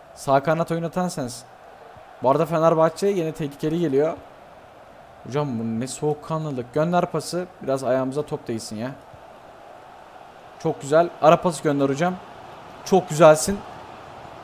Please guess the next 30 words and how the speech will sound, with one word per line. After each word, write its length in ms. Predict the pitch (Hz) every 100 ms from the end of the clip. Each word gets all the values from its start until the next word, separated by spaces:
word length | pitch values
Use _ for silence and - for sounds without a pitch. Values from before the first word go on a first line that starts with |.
| - -
Çok 260 | 226 226
güzel 240 | 180 214 196
gördük. 500 | 196 196 226 254 - - - -
Offside 460 | 226 220 262 233 254
yok, 120 | 254
oyuna 240 | 247 247
devam. 320 | 240 240 262 262 - - - -
Çok 260 | 277 277
güzel 260 | 226 269 254
bir 100 | 262
pas 280 | - 277 -
şimdi. 460 | 277 277 254 151 - - - - - - - - -
Hadi 220 | 131 147
ya. 480 | 156 143 135 127 117 151
Orada 280 | 170 214
bir 120 | 190 160
buff 200 | 208 240
etkin 300 | 233 - 226
oldu 240 | 220 202
arkadaşlar 600 | 180 180 175 165 - 160
gördüğünüz 500 | 160 165 151 160 151
gibi. 300 | 175 247 233 - - - - - - - - - -
Onu 160 | 180
anlamadım. 560 | 196 202 220 214 196 220 -
Bilenler 500 | 247 156 180 190 196
yazarsa 480 | 196 196 202 196 180
çok 200 | - 185
çok 180 | 190 -
güzel 200 | 175 196
olur. 240 | 190 190